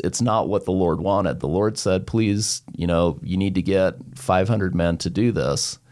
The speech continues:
They barely get over the bare minimum that the Lord told them, you know, "Don't do it if you don't have at least a hundred men." So you can tell that there's not a whole lot of support for this.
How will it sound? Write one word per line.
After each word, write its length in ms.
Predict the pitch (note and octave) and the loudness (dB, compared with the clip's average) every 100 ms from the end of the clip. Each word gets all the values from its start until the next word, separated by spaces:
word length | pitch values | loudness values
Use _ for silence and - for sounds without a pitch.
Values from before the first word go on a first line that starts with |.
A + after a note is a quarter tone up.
| - - - - | -20 -20 -20 -4
They 160 | F#2+ | 0
barely 640 | F#2+ B2+ A#2 C3+ B2+ G#2+ G#2 | 0 0 0 0 0 0 0
get 200 | A2 G#2 | 0 0
over 340 | G2+ F2+ G2+ | 0 0 -2
the 520 | F2 F#2+ F2+ F2+ F#2 G#2+ - | -2 0 0 0 -2 -4 -6
bare 220 | F2+ G2 | -2 -2
minimum 500 | G2 G2+ G#2 F#2 F2+ | 0 0 0 -2 -4
that 140 | F2 F2 | -4 -4
the 100 | F2+ | -4
Lord 420 | F#2 F#2 F#2 B2+ | -2 -2 -2 -4
told 260 | - G2 | -2 -2
them, 300 | - C#2+ E2 - | -2 -4 -6 -4
you 160 | A#2+ E2+ | -4 -2
know, 300 | D2+ D2+ - - - - | 0 -2 -4 -12 -12 -2
"Don't 240 | A#2 C3+ | 0 2
do 180 | G#2+ G#2+ | 2 2
it 80 | G2 | 2
if 140 | F#2 | 0
you 60 | F#2 | 0
don't 160 | G2 | 2
have 160 | G2 E2+ | 2 0
at 80 | D2 | 0
least 280 | G#2+ G#2 - | 0 -2 -2
a 60 | |
hundred 360 | - D#2+ D2 B1 | -2 -2 -4 -6
men." 360 | B1 C2+ C#2 - - - - - - - | -6 -4 -6 -8 -16 -20 -20 -20 -20 -12
So 600 | - G2 G2 F#2+ F#2 - - - _ _ _ _ | -2 2 2 2 2 -2 -6 -18 _ _ _ _
you 140 | A2+ | -2
can 180 | A#2 G2+ | 0 0
tell 300 | - B2+ B2+ | 2 2 2
that 180 | B2 G2 | 2 2
there's 220 | F#2+ F#2+ | 0 2
not 300 | A2+ G#2+ G#2+ | 2 2 0
a 120 | - G2+ | -2 -2
whole 220 | B2 B2 | 2 2
lot 180 | A2 G#2+ | 2 0
of 100 | G2+ | -2
support 580 | G2+ - A#2 A#2 - - | -6 -2 0 0 -2 -10
for 300 | - - A#2+ | -10 -2 0
this. 480 | A#2+ - - - - | 0 -2 -4 -4 -8